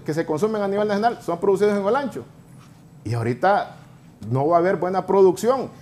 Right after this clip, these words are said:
Eso va a incrementar los precios aún más. Entonces, yo lo que le puedo decir, eh, eh, a, a los compañeros diputados, que tratemos de hacer las cosas mejor dentro del Congreso, pues,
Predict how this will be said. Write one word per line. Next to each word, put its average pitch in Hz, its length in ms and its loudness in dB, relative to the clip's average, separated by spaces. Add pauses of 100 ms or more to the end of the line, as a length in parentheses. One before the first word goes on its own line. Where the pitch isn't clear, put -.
(140)
Eso 135 220 -4
va 147 60 0
a 170 40 2
incrementar 180 520 0
los 185 160 -2 (160)
precios 170 480 2
aún 151 320 0
más. 190 400 -2 (560)
Entonces, 131 720 -2 (400)
yo 104 140 -8
lo 131 120 -2
que 160 120 -2
le 151 100 2
puedo 156 280 2
decir, 165 460 0 (240)
eh, 127 500 -4 (340)
eh, 117 300 0
a, 117 60 4
a 120 200 2
los 135 100 0
compañeros 131 440 -2
diputados, 160 580 0 (1120)
que 113 120 -8
tratemos 127 480 -4
de 143 80 -2
hacer 139 200 -4
las 143 140 -2
cosas 147 300 -6
mejor 151 340 -2
dentro 143 260 -6
del 131 100 -6
Congreso, 139 540 -6
pues, 143 160 -8